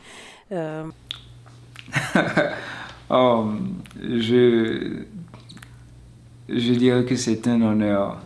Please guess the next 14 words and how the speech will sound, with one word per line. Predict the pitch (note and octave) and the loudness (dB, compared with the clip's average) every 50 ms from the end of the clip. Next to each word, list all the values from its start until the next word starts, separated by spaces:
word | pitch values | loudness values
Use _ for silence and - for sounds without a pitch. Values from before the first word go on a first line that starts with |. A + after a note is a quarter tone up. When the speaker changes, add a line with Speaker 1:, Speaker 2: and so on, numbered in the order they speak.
| - | -14
Speaker 2:
d'être, | - G2 G#2 A2+ G#2+ G#2 G#2 - - A2 | -10 -6 -2 0 0 0 -2 -4 -6 -6
euh, | G2+ F#2+ F#2+ F#2 - - - - | -4 -4 -4 -6 -8 -8 -10 -8
associé | - A2+ - - A2+ A2 - - B2 A2+ G#2+ | -6 -4 -2 -2 -2 -2 -2 0 2 2 2
à | G#2+ G#2 | 2 0
ces | - - B2 A#2 | 0 0 0 2
noms-là, | G#2+ G#2+ G#2+ G2+ F#2+ F2 E2+ - - - - - - - - - - - - - - - | 2 2 2 0 0 -2 -4 -8 -10 -12 -16 -20 -20 -20 -20 -20 -20 -20 -20 -20 -18 -12
ces | - - A2+ A2 | -6 -4 -2 0
noms | G#2+ G#2 G2+ G2+ | 0 0 0 -2
que | G2+ - A#2 G2+ | -4 -4 -6 -4
tu | - - G#2+ | -2 -2 -2
viens | G2+ G#2 G2+ G2+ | 0 0 0 0
de | F#2+ F#2+ | 0 -2
citer. | F#2+ - - - - - G2 G2 - - - - - - - - - - - - G#2+ - | -6 -8 -8 -10 -10 -8 -8 -8 -8 -10 -14 -18 -20 -20 -20 -20 -20 -20 -18 -16 -16 -14
Euh, | - - - - - | -12 -10 -10 -10 -10